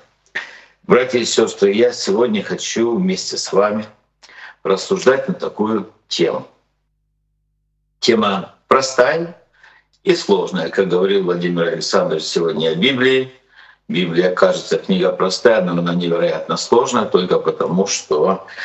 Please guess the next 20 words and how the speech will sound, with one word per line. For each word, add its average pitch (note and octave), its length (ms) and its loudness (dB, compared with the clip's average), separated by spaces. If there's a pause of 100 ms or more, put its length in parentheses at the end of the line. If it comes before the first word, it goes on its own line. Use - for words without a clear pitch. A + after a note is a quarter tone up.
(320)
хотя B2+ 380 2
бы G#2+ 120 0
потому, F#2+ 460 2
что F2+ 280 0
она F2 180 0
написана F2+ 840 -2
Духом F2+ 520 -2
Святым. - 600 -6 (460)
На - 80 -8
протяжении E2 600 0
веков A#2 440 2
разные D2+ 340 -4
люди D2+ 200 -4
писали, - 560 0
писали - 520 -2
об F2+ 200 0
одном E2 380 -2
и - 20 -8
том A2 300 2
же, F#2+ 240 2